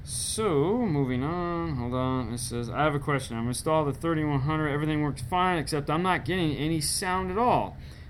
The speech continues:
This was from the What Those Pioneer,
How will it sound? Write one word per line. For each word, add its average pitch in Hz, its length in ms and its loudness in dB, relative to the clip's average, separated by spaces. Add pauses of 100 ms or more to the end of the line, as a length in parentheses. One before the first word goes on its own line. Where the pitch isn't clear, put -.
This 165 220 2
was 170 220 2
from 160 440 2
the 147 180 2
What 135 520 0
Those 156 280 0
Pioneer, 147 880 2